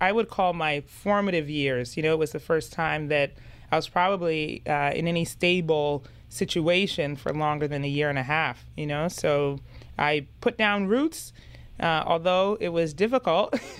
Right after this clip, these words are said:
<laughs> given the environment and being a stranger in a strange land. Um, but really, it, it kicked off, you know, so much. I, I credit so much in my life to that very moment in time. So my story has been,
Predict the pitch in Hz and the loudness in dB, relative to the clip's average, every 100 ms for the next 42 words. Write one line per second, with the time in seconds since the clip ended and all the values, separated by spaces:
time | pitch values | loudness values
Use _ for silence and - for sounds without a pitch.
0 | 523 339 - 370 - - 240 202 202 202 | 0 0 2 -2 -2 -2 0 2 2 2
1 | 196 - - - - - 214 - 226 196 | 0 -6 -20 -18 -8 2 2 4 0 2
2 | 196 220 233 190 180 190 - 165 165 - | 0 2 2 0 -2 -2 -2 -2 -4 -6
3 | - - 170 196 190 180 170 - 180 190 | -14 -8 0 2 2 0 -2 0 0 2
4 | 190 180 170 165 - 180 175 160 185 190 | 2 2 0 0 0 2 2 0 0 2
5 | 160 175 - - - - - 160 156 156 | 0 -2 -8 -18 -20 -4 0 2 2 0
6 | 151 - 175 240 - 320 311 214 - 196 | -6 -4 0 0 0 0 2 2 2 -4
7 | - - 247 - 214 190 - 208 185 - | -6 -4 -2 2 2 2 0 -2 -2 0
8 | 202 180 180 160 - 175 170 165 165 - | 2 2 2 0 0 0 2 2 0 2
9 | 196 - - 175 165 - 160 151 147 156 | 0 0 -2 0 -2 -2 -2 0 0 2
10 | 160 156 - - - - 170 160 151 165 | 0 -2 -10 -20 -4 0 4 2 2 0
11 | 160 156 151 143 135 - 143 - - - | 0 -2 -2 -2 -4 -2 -2 -4 -10 -18
12 | - - 156 143 127 - - - - 196 | -6 0 2 2 -2 -8 -20 -8 0 2
13 | 180 226 220 208 190 170 180 170 | 2 2 4 4 0 0 0 0